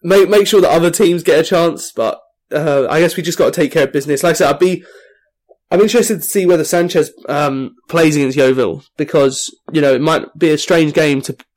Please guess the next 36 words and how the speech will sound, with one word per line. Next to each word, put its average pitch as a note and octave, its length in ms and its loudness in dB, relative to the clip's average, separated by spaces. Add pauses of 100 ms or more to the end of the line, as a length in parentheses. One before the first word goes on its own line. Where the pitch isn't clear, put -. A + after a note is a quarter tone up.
(220)
to D3 100 -2
throw C#3+ 240 0
him C#3 100 2
in. C#3+ 100 2
I B2+ 160 2
wouldn't F#3+ 200 2
be F3 80 0
surprised D#3+ 300 0
if C#3+ 40 -10
he D#3 60 -4
starts D3 320 0
on D3+ 80 -4
the C#3+ 40 -2
bench. C#3+ 440 -2 (680)
Uh, C#3+ 200 2
but C#3 60 0
I G3 80 2
think D4 120 4
it's B3+ 80 2
gonna A#3+ 120 2
be G#3+ 40 6
a G3+ 60 4
tricky G#3 240 0
game. E3+ 260 2
It C3 80 2
was G3 160 4
last F3+ 260 2
time F3 120 2
we F3 120 2
went, E3 180 -2
when E3 180 0
we E3 60 2
went D#3 180 0
to E3+ 80 -6
Yeovil, D#3+ 520 2 (500)
and D#3 320 0